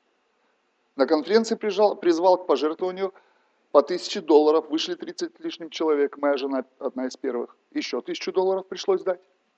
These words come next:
В одну семью посеял недвижимость. Это уже другие цифры вообще. Год начал. А кто-то смотрит на мой дом – который строится за месяц.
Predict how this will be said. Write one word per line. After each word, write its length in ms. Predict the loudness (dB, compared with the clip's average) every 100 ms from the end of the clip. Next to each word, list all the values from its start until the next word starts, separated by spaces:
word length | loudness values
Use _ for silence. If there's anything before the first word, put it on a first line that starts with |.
| _ _ _ _ _ _ _ _ _ _ _ _ _ _ _
В 100 | 2
одну 160 | 2 0
семью 340 | -6 -4 -4
посеял 400 | -2 -2 0 0
недвижимость. 760 | -2 -10 -12 -12 -12 -14 _ _ _ _ _ _ _ _ _ _ _ _ _ _ _ -2
Это 220 | 0 2
уже 200 | -2 -2
другие 360 | -4 -6 -8
цифры 320 | -6 -8 -4 -4
вообще. 360 | -4 -6 -10 -12 _ _ _ _ _ _ _ _ _ _ _ _ _ _ _ _ _ _ _ _ _ _ _
Год 320 | 4 4 4
начал. 360 | -6 -6 -14 _ _ _ _ _ _ _ _
А 120 | -4
кто-то 300 | 0 2 2
смотрит 420 | 0 -2 -2 -2 -2
на 100 | 0
мой 180 | 0
дом – 360 | 2 2 0 -6 _ _
который 300 | -4 -2 -2
строится 520 | 2 2 2 -2 -4
за 120 | -2
месяц. 400 | -2 -2 -6 -12